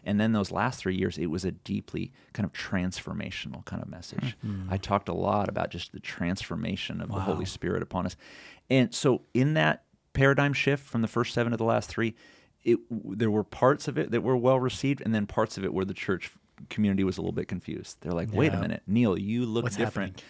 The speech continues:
Speaker 2: happening?
Speaker 1: uh, today than you did, you know, a few years ago. So what's the difference?" And so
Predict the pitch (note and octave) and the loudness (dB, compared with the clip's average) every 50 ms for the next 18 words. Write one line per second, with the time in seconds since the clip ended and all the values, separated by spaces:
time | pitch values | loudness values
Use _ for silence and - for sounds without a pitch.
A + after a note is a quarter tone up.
0 | - - _ - - F#2+ F#2 F2 - - - G#2+ F#2 F#2 G#2 A2+ B2 A#2 F#2 F2+ | -20 -20 _ -4 0 2 2 0 0 -2 -6 -6 -4 0 2 4 4 4 4 4
1 | G2+ G2+ - - _ _ - - - - - G2 G2 G2 G2 G2+ F#2+ - F#2+ F#2 | 2 0 -2 -6 _ _ -12 -10 -8 -2 0 2 2 4 2 2 0 2 2 2
2 | F2+ F#2 - - - _ - G2 E2+ D#2+ F2 - - - - G#2 G2+ F2+ F2 G2 | 2 0 -4 -8 -12 _ -4 -2 -2 -2 -2 -4 -6 -2 2 2 2 4 4 2
3 | G#2 G2 - E2 E2+ E2 D#2 D2+ - - - E2+ E2+ - - D#2+ D#2 D#2+ F2+ G#2 | 0 0 -2 -4 -2 -2 -2 -2 -4 -2 0 0 0 -2 -4 -8 -6 -2 0 0
4 | A2+ - - - F#2 F2+ F#2 G2 - - - - - G2 - A#2 G#2 - | 0 0 -2 -4 -2 0 0 0 -2 -4 -8 -6 -4 0 2 2 2 2